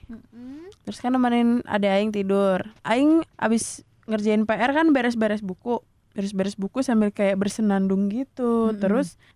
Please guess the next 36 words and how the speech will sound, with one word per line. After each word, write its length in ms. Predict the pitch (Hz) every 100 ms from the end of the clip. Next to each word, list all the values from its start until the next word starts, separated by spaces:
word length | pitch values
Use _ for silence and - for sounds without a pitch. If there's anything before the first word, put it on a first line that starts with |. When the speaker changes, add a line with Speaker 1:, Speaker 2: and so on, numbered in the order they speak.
| -
Speaker 2:
eh, 280 | 196 202 -
ada 240 | 202 202
suara 540 | 220 233 202 208 254 -
langkah 320 | 233 226 233
kaki, 560 | 226 240 - 247 233
itu 360 | 202 202 262 262 - _
si 200 | _ 226
Mbak 400 | 220 226 220 220
mau 160 | 208 202
ngepel 720 | 208 208 - 226 220 208 202
di 100 | 190
lantai 280 | 196 190 202
atas. 560 | 190 - 196 190 185 -
Speaker 1:
Mm-mm. 600 | 226 220 220 214 214 196
Speaker 2:
Bawa 280 | 202 196 -
ember 320 | 220 214 254
sama 200 | 247 247
pel-pelan 600 | 247 240 262 269 262 247
ya 160 | 208
kan? 320 | 185 190 208 269
Speaker 1:
Mm-mm. 640 | 226 214 220 214 208 196 185 _
Speaker 2:
Kebayang 320 | - 190 220
kan? 220 | 220 190
Mbak 260 | - 202 208
aku 200 | 214 -
tuh 200 | 269 330 339 - - - - _
rambutnya 380 | - 240 247 285
Speaker 1:
Tua. 60 | 294
Speaker 2:
keriting. 580 | 277 226 240 254 294 - -
Enggak, 320 | 254 277 240 - -
Speaker 1:
Mm. 320 | 220 208 190
Speaker 2:
masih 240 | 226 254
muda 320 | 247 247 269
kok. 240 | 302 311 - _
Rambutnya 320 | 233 240 302
pendek, 420 | 262 233 208 220